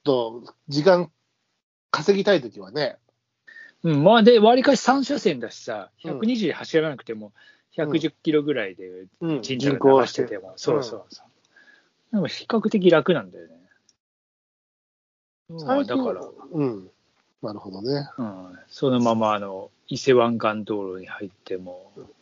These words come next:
Speaker 2: えー、新名神だか走って、みたいな。
Speaker 1: うん。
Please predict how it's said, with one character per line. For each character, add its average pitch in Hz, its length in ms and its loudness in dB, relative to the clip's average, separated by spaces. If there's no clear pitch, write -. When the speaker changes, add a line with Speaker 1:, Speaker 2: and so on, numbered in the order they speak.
Speaker 2:
え 98 500 -12
ー、 - 40 -14
新 120 440 0
名 120 240 4
神 98 260 -8
だ 92 120 -10
か - 160 -12
走 - 280 -10
っ - 120 -20
て、 90 320 -4
み 85 80 -18
た - 80 -12
い - 200 -14
な。 135 60 -4
Speaker 1:
う 123 40 -4
ん。 104 120 -14